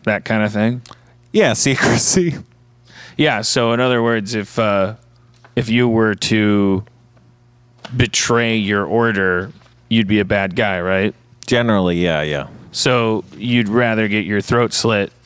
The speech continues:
Speaker 1: protecting your order, right?
Speaker 2: No.
Speaker 1: Are you lying?
Speaker 2: No.
Speaker 1: But you wouldn't lie, right? Because you have integrity, right? You're not a common,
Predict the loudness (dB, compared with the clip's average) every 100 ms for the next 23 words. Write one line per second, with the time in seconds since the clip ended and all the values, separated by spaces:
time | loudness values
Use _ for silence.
0 | _ _ -20 _ _ -6 -4 0 -2 -2
1 | -2 0 0 0 -2 -4 -8 -6 -2 0
2 | 2 0 -2 -8 _ _ _ _ -20 -20
3 | -20 -20 _ _ _ _ _ _ _ _
4 | _ -2 0 2 0 -2 -10 -20 -20 -20
5 | -20 -20 -20 -20 -14 -4 0 2 2 0
6 | 0 0 -2 -6 -20 -20 _ -20 _ _
7 | _ -16 -12 -6 -4 -2 -4 -8 -2 0
8 | 2 2 2 2 2 0 0 0 0 -2
9 | -2 0 0 0 0 -4 -2 -2 -2 -2
10 | 0 0 0 -2 -2 -2 0 -2 -4 -2
11 | 0 0 -2 -6